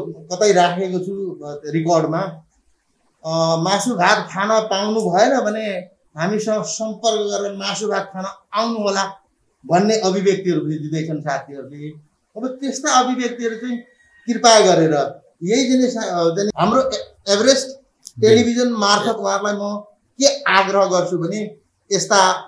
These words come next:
अभद्र शब्दहरू, यस्ता नीच शब्दहरूको प्रयोग नगरिदिन हुन पनि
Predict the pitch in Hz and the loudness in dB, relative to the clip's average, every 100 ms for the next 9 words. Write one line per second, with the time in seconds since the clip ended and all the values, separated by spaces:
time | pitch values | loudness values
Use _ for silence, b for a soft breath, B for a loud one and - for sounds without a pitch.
0 | _ _ _ - 143 175 202 240 240 214 | _ _ _ -14 0 4 6 6 4 4
1 | 196 170 160 160 190 208 190 - 220 185 | 2 0 0 -2 -2 -4 -6 -2 0 2
2 | 190 311 311 240 196 190 165 165 175 196 | 4 4 4 0 -2 0 0 0 -4 -6
3 | - _ _ _ - 185 190 185 175 185 | -8 _ _ _ -2 0 2 2 2 6
4 | 247 254 233 220 180 170 165 170 165 | 6 4 2 0 0 0 -2 -4 -6